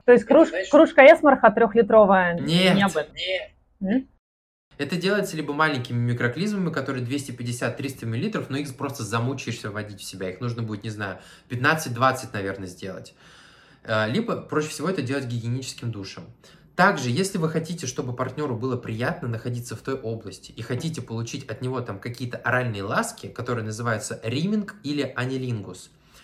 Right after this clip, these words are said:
Speaker 2: то это место также заранее нужно подготовить и продепилировать, либо проэпилировать, в общем, удалить оттуда волосы. Так же, как это вы делаете с, э,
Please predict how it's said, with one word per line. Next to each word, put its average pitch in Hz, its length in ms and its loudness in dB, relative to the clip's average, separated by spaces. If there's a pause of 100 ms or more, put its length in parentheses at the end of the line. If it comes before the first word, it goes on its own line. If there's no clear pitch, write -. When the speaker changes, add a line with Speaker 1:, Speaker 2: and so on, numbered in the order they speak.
(420)
Speaker 2:
то 160 220 4
это 139 200 -2
место 180 320 -2
также 160 280 -2
заранее 139 380 -2
нужно 131 300 -4
подготовить 120 720 -2
и 156 80 -6
продепилировать, 143 1120 -2
либо 120 180 -6
проэпилировать, 131 800 -2
в 117 80 -6
общем, 139 340 -6
удалить 131 380 -4
оттуда 123 320 -6
волосы. 98 460 -8
Так 160 200 -2
же, 139 100 -4
как 120 180 -6
это 123 140 -8
вы 107 100 -8
делаете 104 580 -8 (280)
с, 117 580 -2 (240)
э, 107 300 -2